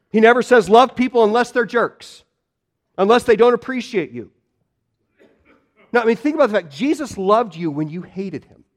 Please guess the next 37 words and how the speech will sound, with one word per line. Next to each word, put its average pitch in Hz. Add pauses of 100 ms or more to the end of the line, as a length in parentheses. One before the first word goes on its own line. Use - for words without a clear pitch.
(1300)
He 220
loved 247
you 277
when 220
you 226
wanted 214
nothing 269
to 277
do 277
with 339
him. 123
So, 202
so 226
don't 247
be 247
afraid 202 (480)
to 208
get 220
your 214
hands 208
dirty. 190 (1200)
And -
don't 254
worry 269
about 208
being 226
loved 240
in 233
return. 226 (1800)
Do 185
not 240
idolize 220
your 220
comfort 247
and 170
your 202
happiness 190